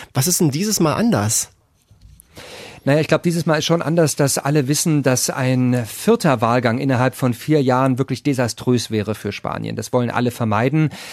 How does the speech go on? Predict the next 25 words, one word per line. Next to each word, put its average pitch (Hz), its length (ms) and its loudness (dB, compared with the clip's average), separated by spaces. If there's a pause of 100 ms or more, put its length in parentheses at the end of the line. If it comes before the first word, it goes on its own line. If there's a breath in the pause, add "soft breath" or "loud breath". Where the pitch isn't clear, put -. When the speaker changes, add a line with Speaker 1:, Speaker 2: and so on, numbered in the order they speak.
(140 loud breath)
Speaker 2:
Ich - 140 -8
glaube, 135 520 2
Pedro 135 260 0
Sanchez 135 420 0
kann 131 160 0
es 131 120 0
irgendwie 139 380 0
hinbekommen. 147 540 0 (240 loud breath)
Interessant 156 440 -4
wird 170 140 -2
sein, 160 240 0
ob 147 140 -2
er 147 80 2
dann 143 140 0
vielleicht 139 320 -2
letztlich 147 360 -4
dann 131 160 0
doch 156 160 0
noch 160 160 0
mal 139 160 0
auf - 140 -4
die 143 80 -2
Ciudadanos 135 640 -2
zugeht, 120 380 -2
diese, 120 260 0